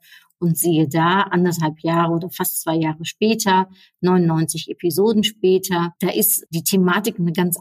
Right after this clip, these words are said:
andere geworden. Da ist es auf einmal so viel leichter. Und <clears throat> ja, vielleicht ist das auch ein schöner Impuls grundsätzlich,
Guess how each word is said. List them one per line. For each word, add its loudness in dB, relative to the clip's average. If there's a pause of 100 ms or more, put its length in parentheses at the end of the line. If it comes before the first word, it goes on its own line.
andere 0
geworden. -4
Da -4
ist -4
es -4
auf -10
einmal 0
so -2
viel -2
leichter. -2 (380)
Und 0
<clears throat> 4
ja, 2
vielleicht 0
ist 0
das -4
auch -4
ein 2
schöner 2
Impuls 2
grundsätzlich, 0